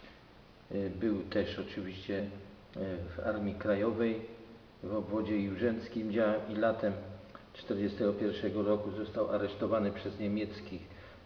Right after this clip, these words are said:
przy-, em, przez, em, Gestapo, e, torturowany i wysłany do K L Auschwitz i tam zamordowany dwudziestego pierwszego listopada czterdziestego pierwszego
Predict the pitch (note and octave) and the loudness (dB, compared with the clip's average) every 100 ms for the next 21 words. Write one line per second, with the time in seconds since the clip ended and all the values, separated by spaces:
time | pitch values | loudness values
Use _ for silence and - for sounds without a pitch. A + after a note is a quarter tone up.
0 | - - - - G#2+ G2 G2+ G2+ F#2 - | -20 -20 -14 -8 -4 -4 -4 -6 -8 -12
1 | - G#2+ F#2+ - - F#2+ F2+ G2 F#2 F2+ | -4 -4 -4 -8 -6 -4 -2 -2 -2 -2
2 | F#2 G2+ G2+ G2 F#2+ G#2+ G#2 - A#2 A#2 | -2 -4 -6 -8 -6 -4 -4 -2 0 0
3 | - A#2 A2+ - - - - - - - | 0 -2 -2 -6 -14 -18 -20 -20 -20 -20
4 | - - G2 G2 - A#2+ - A2 G#2+ G2+ | -20 -14 -10 -6 0 0 2 4 4 6
5 | A2+ A2 G2 F#2+ - G#2+ G#2 G#2 F#2 G2 | 4 4 0 0 -2 2 4 2 0 0
6 | - G2+ - G#2 - G#2+ G2+ - - G#2+ | 2 2 4 2 4 4 4 0 -2 -4
7 | - - G#2 A2+ G#2 G2+ G2+ F#2+ F2+ F#2+ | -4 -6 -2 2 2 2 2 0 0 0
8 | G2 G2 F#2+ F#2+ - - - - G2+ G2+ | 2 2 -2 -4 -10 -14 -10 -4 -2 -2
9 | G#2+ F#2+ F#2 G2+ D#2+ - F#2+ F#2+ F2 - | -2 -2 0 -2 -2 -4 -4 -4 -6 -8
10 | - - - - - - - - G2 F#2 | -14 -16 -18 -20 -20 -20 -20 -8 -6 -4
11 | G#2 - G#2+ - F#2+ F#2+ - - E2+ F#2+ | -6 -2 0 4 2 2 -2 -4 -4 -4
12 | - F#2 F2+ F2+ E2+ - - - - - | -4 -4 -2 -4 -6 -10 -14 -18 -20 -20
13 | - G#2 E2+ - F2+ E2 F2 | -8 -4 -4 -4 -4 -4 -6